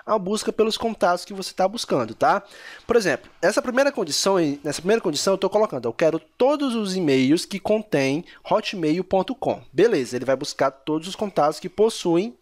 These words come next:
o e-mail hotmail ponto com, né? O provedor de e-mail hotmail ponto com. Qual é a minha segunda condição? E aqui nós temos um i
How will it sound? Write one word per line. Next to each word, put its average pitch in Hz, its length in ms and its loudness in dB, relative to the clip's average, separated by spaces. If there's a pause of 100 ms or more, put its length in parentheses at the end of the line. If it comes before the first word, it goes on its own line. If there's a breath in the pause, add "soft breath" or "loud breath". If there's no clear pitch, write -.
o 202 80 -2
e-mail 175 360 2
hotmail 165 540 -2
ponto 202 300 -2
com, 127 260 -2 (100)
né? 123 80 -6
O 123 60 -2
provedor 143 420 0
de 147 120 -2
e-mail 135 200 2
hotmail 143 300 0
ponto 185 240 -2
com. 127 240 -2 (680 loud breath)
Qual 285 220 4
é 269 80 4
a 269 40 2
minha 247 180 0
segunda 208 360 0
condição? 180 540 -2
E 139 80 -2
aqui 151 140 -4
nós 220 180 0
temos 175 320 -2
um 185 180 -2 (140)
i 285 240 4